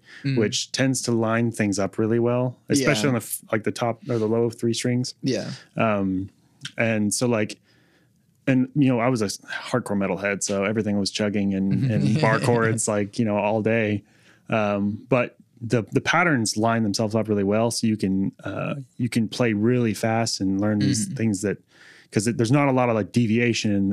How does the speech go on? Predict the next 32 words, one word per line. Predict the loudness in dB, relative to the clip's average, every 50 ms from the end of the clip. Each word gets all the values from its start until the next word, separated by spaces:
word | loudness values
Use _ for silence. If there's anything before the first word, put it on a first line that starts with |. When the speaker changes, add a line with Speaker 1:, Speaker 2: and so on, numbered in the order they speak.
| -2 -2
Speaker 2:
in | -2 -2
the | -2 -2
pattern. | -2 -2 -2 -2 -2 -4 -4 -4
Speaker 1:
Right. | -4 -2 -2 -2 -4 -6 -6 -8 -12 -16 -20 -20 _ -6 -4
Speaker 2:
Uh, | -2 0 0 0 0 0 -2 -2 -4 -8 -14 _ _ _ _ -4
but, | -2 0 0 0 0 -2 -4 -8 _ _ _ _ _ _ _ _
um, | -4 -2 -2 -2 -2 -4 -6 -8 -10 -12 -14 -16 -16 -20 _ -8 -4
Speaker 1:
And | -4 -2
it's | -2 -2 -4
a | -4
five | -4 -4 -2 -2
five | -2 -4 -4 -4
five, | -4 -4 -2 -2 -2 -4 -4
seven | -4 -2 -2 0
seven | 2 2 2
seven, |
Speaker 2:
yeah, | 4 4 4 4
yeah, | 4 4 4 4 4
yeah. | 4 4 4 4
And | 4 4
Speaker 1:
three | 4
three |
three. | 4 6
Speaker 2:
even, | 6 4 6
like, | 6 4 4 4
even, | 4 4 4 6 4 4
Speaker 1:
<laughs> | 4
Speaker 2:
like, | 4 2
scalar, | 2 -2 -2 0 2 2 4 4 2 2 2
like, | 2 0 0 -2 0
you | 0 2 2
know, | 2 2 2 2 0 -2 -2 -4